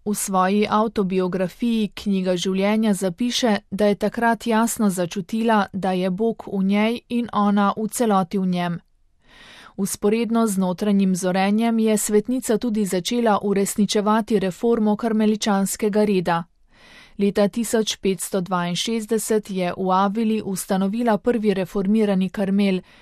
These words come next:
v naslednjih letih jih ustanovi še sedemnajst.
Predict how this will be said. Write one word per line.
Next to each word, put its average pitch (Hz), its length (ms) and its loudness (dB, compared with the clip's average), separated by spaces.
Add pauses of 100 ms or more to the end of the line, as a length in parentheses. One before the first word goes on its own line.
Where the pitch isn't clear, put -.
(200)
v 214 60 0
naslednjih 196 640 0
letih 214 560 0
jih 220 240 -2
ustanovi 233 580 -2
še 233 200 2
sedemnajst. 180 880 -2